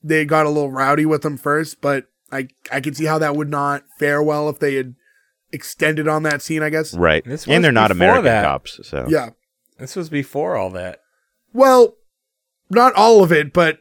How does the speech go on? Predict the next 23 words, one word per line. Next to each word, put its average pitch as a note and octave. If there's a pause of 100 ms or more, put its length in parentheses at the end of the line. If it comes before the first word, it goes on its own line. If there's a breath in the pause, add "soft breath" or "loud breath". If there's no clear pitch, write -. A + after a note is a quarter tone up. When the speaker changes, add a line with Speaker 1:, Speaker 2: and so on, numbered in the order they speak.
Speaker 1:
I F3
guess F3+
they G3
have F3
the E3+
most E3
recent E3 (320)
uh, D3
we G#3
won't A3+
get D#3+
into B2+ (120)
it D3
Speaker 3:
They E3
Speaker 1:
all, A3
Speaker 3:
also, C4+
Speaker 1:
but C4
yeah. C#3
Speaker 3:
they G3+
also A3+
don't D#3
have A#2
guns. A2